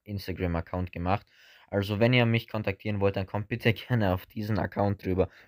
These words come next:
Vor allem, wenn ihr gerne Tilo hört. Ich höre Tilo selbst schon seit zweitausendsiebzehn. Hab deswegen sehr, sehr, sehr viel alte, damals released Songs, teils auch Songs, die nie rauskamen. Songs, die er zweitausendsechzehn mal in einem Insta-Livestream released hat.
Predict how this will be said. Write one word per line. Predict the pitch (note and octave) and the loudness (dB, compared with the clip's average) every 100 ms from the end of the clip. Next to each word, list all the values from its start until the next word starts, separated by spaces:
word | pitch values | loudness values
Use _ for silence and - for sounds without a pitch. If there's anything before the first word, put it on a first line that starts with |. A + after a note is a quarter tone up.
| _ | _
Vor | - | -2
allem, | B2+ | 0
wenn | A#2 A2+ | 0 0
ihr | |
gerne | G2+ G2+ G2 | -2 -2 -4
Tilo | - A2 G2+ | -4 -2 0
hört. | G#2 G2 | 0 -2
Ich | F#2 | -4
höre | A2 G#2+ | -4 -4
Tilo | - A#2 A#2 | -4 -2 -2
selbst | G2 G#2 A2 | 0 0 0
schon | - F#2 | -4 -2
seit | F#2+ F#2 | -2 -2
zweitausendsiebzehn. | - - - G#2 G2 E2+ E2+ C3 D3 - - G2+ A#2 - _ _ | -4 -4 -2 -4 -2 -8 -4 0 0 -2 -4 -2 -2 -4 _ _
Hab | - F#2 | -10 -4
deswegen | G#2+ G2+ G2+ G2+ | -2 0 0 0
sehr, | F#2 G#2 A2 | 2 6 6
sehr, | G2 G#2 G2 | 6 4 4
sehr | G2 G2 | 4 2
viel | - F#2 | 2 -2
alte, | F#2+ G2+ - | 0 0 -2
damals | F2+ G2 G2 G2+ - | -2 0 2 -2 -2
released | F#2+ F#2+ G2 - - | -2 0 0 -2 -4
Songs, | E2+ F2 F2+ G2 | -2 0 0 -2
teils | - F#2 F2 | -2 0 2
auch | E2+ | 0
Songs, | - F#2+ - | 0 -2 -2
die | F#2+ | -2
nie | F#2+ A2 A2 | 0 2 4
rauskamen. | F2 G2+ - - D#2 F2 F#2 F#2 G2 - - - - | 2 0 -2 -4 -2 0 0 0 -2 -8 -20 -20 -6
Songs, | - G#2+ A2 - | 2 2 2 -2
die | G#2+ G#2 | 0 4
er | F#2 | 4
zweitausendsechzehn | - G#2 A2 G#2+ A2 F#2 G#2 - - | 4 0 0 0 0 2 0 0 -6
mal | G2+ G#2 | -4 -2
in | G#2 | -2
einem | G#2 | -2
Insta-Livestream | G#2+ A#2 - G2 F#2+ - F#2+ | -2 -2 0 0 0 -2 -2
released | F#2+ F#2 F2+ F#2 - | 0 0 0 -2 -4
hat. | - | -12